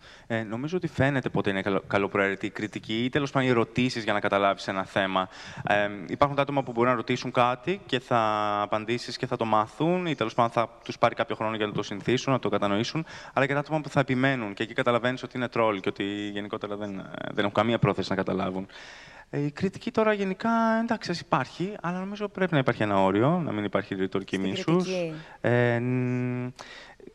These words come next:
Speaker 1: στη ρητορική μίσους. Είναι
Speaker 2: Α,
Speaker 1: τόσο διάχυτη στην
Speaker 2: άλλο
Speaker 1: εποχή μας
Speaker 2: αυτό.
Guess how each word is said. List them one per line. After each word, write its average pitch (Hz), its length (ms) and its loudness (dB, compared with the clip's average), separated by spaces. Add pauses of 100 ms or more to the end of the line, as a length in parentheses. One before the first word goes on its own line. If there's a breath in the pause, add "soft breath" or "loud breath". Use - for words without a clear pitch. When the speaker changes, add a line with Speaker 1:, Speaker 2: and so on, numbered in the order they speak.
(260)
Speaker 1:
στη - 200 4
ρητορική 131 340 4
μίσους. - 500 0 (120)
Είναι 131 180 4
Speaker 2:
Α, 131 40 6
Speaker 1:
τόσο 139 300 4
διάχυτη 131 480 0
στην 220 120 2
Speaker 2:
άλλο 165 80 0
Speaker 1:
εποχή 131 280 0
μας 139 260 2
Speaker 2:
αυτό. 170 40 -6